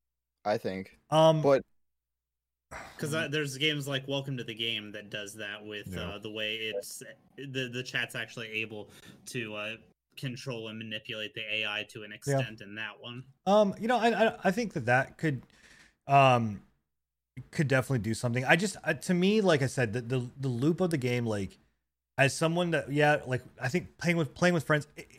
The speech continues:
Speaker 2: it, it's a lot like Among Us, right? Like, I am also the same type of, like, I'm like, "Cool,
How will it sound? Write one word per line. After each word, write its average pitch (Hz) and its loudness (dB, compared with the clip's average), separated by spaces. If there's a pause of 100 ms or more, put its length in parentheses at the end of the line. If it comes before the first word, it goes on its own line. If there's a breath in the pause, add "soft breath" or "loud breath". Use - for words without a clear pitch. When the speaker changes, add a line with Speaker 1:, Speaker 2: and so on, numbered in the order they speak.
(100)
Speaker 2:
it, 226 2
it's 165 -2
a 214 8
lot 202 8
like 185 8
Among 131 2
Us, 85 -8
right? 135 2
Like, 143 4
I 170 10
am 160 2
also 139 2
the 123 2
same 135 0
type 123 0
of, 120 2
like, 117 2
I'm 117 0
like, 107 0 (180)
"Cool, 160 4